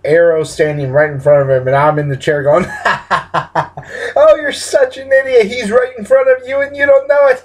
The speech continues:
<laughs> Oh, man. I, I was just laughing and chuckling in my seat the entire time. It was just hilarious.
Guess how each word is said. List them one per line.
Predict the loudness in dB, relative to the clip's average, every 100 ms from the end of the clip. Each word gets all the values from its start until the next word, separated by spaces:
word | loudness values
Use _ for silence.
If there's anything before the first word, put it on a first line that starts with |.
| -6
<laughs> | -2 -2 -2 -4 -2 -4 -4 -6 -4 -6 -6 -10 -8 -12 -10 -16 -16 -20 -20 -20 -14 -8 0
Oh, | 4 4 4 4 4 2
man. | -4 -8 _ _ -18 -14 -14 _ _
I, | -4 -4 -4
I | -2
was | 0 -2 -2
just | -6 -6 -12 -16 _ _ _ _ _ _
laughing | -4 -2 0 -2 -4 0 2 4 2
and | -2 -6
chuckling | 0 0 0 -2 -2
in | -2
my | 2 0
seat | 0 -8
the | -4 -4
entire | 0 0
time. | 2 0 0
It | -2
was | -4
just | -4 -10 -4
hilarious. | -2 2 2 0 0 -6 -10